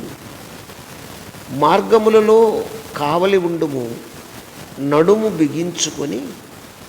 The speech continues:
బహుబలముగా ఎదిరించుము."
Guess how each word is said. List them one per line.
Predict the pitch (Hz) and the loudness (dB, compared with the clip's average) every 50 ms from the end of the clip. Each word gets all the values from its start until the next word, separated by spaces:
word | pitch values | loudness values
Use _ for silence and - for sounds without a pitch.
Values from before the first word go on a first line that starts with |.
| - - | -12 -2
బహుబలముగా | 113 143 156 147 196 220 170 180 170 170 190 196 202 196 175 180 170 160 165 - - - - | 2 2 2 2 2 2 2 2 2 2 2 0 0 0 0 0 0 -2 -2 -8 -12 -10 -6
ఎదిరించుము." | 127 135 135 147 160 151 160 160 160 - - - - 147 143 139 139 139 135 131 127 120 117 110 | -4 -2 2 2 2 2 2 0 -2 -2 -4 -4 -4 -4 -4 -4 -4 -4 -4 -4 -6 -6 -8 -10